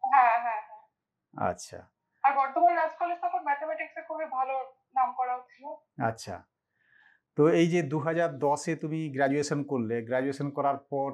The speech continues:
Speaker 2: তারপর এই এতদিন কি করলে?
Speaker 1: তো এতদিন তারপর ডিসট্যান্স এন্ড post গ্র্যাজুয়েশনটা করেছিলাম বর্ধমান রাজ university থেকে।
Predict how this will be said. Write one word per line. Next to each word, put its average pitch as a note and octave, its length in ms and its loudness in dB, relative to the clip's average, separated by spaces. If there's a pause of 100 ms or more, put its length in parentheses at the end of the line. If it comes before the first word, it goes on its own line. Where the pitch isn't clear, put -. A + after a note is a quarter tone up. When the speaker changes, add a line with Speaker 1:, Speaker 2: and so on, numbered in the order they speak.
Speaker 2:
তারপর C3+ 460 0
এই C3 240 -6
এতদিন C#3+ 480 -2
কি C#3+ 100 -10
করলে? G2 380 -4 (2500)
Speaker 1:
তো D4 60 -2
এতদিন D4 680 2
তারপর D4+ 640 -2
ডিসট্যান্স D#4 440 -4
এন্ড D#4 140 -8
post C#4+ 240 -8
গ্র্যাজুয়েশনটা D4+ 540 -12
করেছিলাম C4+ 500 -6
বর্ধমান C#4 380 0
রাজ B3 480 -6
university C4 540 -10
থেকে। C#4 240 -2